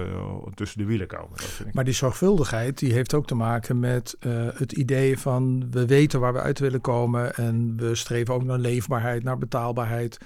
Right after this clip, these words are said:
Speaker 2: Ben jij
Speaker 1: Ja.
Speaker 2: nooit bang dat we door de urgentie inderdaad beslissingen nemen waarvan we over twintig jaar zeggen van, als we iets meer tijd hadden genomen, hadden we een beter systeem gebouwd? Hadden we een systeem gebouwd wat,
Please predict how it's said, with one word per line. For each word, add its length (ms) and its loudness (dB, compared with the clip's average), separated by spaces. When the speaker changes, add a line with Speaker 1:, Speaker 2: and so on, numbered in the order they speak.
Speaker 2:
Ben 120 0
jij 100 6
Speaker 1:
Ja. 60 6
Speaker 2:
nooit 280 8
bang 220 8
dat 180 6
we 80 4
door 160 4
de 100 0
urgentie 460 2
inderdaad 320 0
beslissingen 580 2
nemen 320 2
waarvan 320 0
we 60 -2
over 200 0
twintig 300 -2
jaar 180 0
zeggen 260 0
van, 260 0
als 180 -2
we 60 -6
iets 200 0
meer 160 0
tijd 240 2
hadden 220 -2
genomen, 440 -2
hadden 260 0
we 120 -4
een 100 0
beter 380 2
systeem 400 -2
gebouwd? 360 -6
Hadden 260 -4
we 180 -2
een 160 -2
systeem 440 -2
gebouwd 480 -2
wat, 420 -4